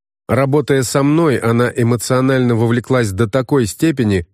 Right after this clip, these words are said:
что ей пришлось продать мне машину по смехотворно низкой цене. В противном случае пришлось бы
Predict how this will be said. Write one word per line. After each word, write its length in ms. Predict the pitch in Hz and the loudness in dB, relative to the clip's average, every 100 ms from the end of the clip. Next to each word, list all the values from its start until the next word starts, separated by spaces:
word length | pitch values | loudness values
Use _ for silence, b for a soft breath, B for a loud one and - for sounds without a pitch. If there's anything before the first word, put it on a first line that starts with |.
| _ | _
что 200 | - 156 | -4 0
ей 160 | 165 | 0
пришлось 420 | 147 151 - 160 | 0 -4 -2 -2
продать 380 | - 143 143 135 | -2 -2 0 0
мне 160 | 131 135 | 0 0
машину 480 | 131 135 175 165 143 | 0 -2 -2 0 0
по 120 | 143 | -2
смехотворно 760 | - 139 131 139 147 160 139 | 0 -2 -2 -4 -2 -2 0
низкой 480 | 135 131 135 - 123 | 0 2 0 -2 -2
цене. 520 | 104 - 110 90 65 - _ _ _ _ _ - | -2 -2 0 -2 -4 -12 _ _ _ _ _ -14
В 80 | - | -4
противном 560 | 127 123 190 156 117 | -2 -2 -2 0 0
случае 460 | 92 110 104 - 104 | 0 -2 -2 -2 -2
пришлось 420 | 110 123 160 165 | -2 -2 -2 -2
бы 260 | 131 139 | 0 -2